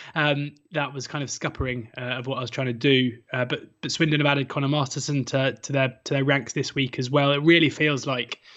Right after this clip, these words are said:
I'm surprised by this, given, you know, the way that they approached their replacement of Richie Wellens. It feels like they're really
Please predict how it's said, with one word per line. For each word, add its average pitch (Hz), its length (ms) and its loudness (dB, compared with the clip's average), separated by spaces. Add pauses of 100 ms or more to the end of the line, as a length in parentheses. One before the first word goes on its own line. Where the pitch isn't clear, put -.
(520)
I'm 160 120 0
surprised 214 400 2
by 127 80 0
this, 117 180 -4
given, 131 380 -2 (180)
you 165 80 -8
know, 135 100 -2
the 131 140 -2
way 139 160 4
that 135 120 -2
they 135 260 0
approached - 460 -4
their 127 280 -2 (800)
replacement 131 520 0
of 131 120 -4
Richie 135 220 -4
Wellens. 123 420 -2
It 131 80 -8
feels 160 240 2
like 139 80 0
they're 135 100 0
really 131 420 2